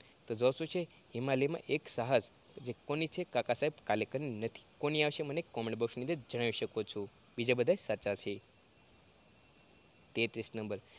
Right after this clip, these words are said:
જેને શત્રુ કે મિત્ર એકે નહીં ઉર્મા પંક્તિનો ભાવ શું છે? તો જો છે જીવનનીથી નિર્લેપ બનવાનો ભાવ છે. ચોત્રીસ નંબર, દીકરીને સમજણ વિસ્તરીય છે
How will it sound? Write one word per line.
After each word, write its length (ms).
જેને 300
શત્રુ 340
કે 140
મિત્ર 500
એકે 360
નહીં 400
ઉર્મા 380
પંક્તિનો 420
ભાવ 220
શું 320
છે? 240
તો 60
જો 140
છે 120
જીવનનીથી 880
નિર્લેપ 380
બનવાનો 380
ભાવ 220
છે. 280
ચોત્રીસ 420
નંબર, 240
દીકરીને 420
સમજણ 520
વિસ્તરીય 500
છે 260